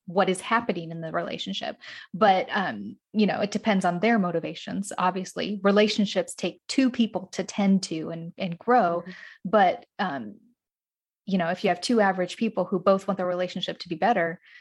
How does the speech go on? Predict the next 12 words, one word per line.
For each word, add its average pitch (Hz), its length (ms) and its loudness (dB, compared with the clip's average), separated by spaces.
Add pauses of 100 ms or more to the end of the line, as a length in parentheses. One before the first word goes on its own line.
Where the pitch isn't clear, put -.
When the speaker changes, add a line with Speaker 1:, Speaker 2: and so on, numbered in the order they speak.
(180)
Speaker 1:
if 190 220 -2
one 185 160 4
of 185 80 4
them 190 160 4
is 185 160 0
learning 185 300 0
the 175 160 -4
Enneagram 190 480 0
and 170 80 -2
helping 170 600 -6
themselves 196 800 0
grow 170 720 -2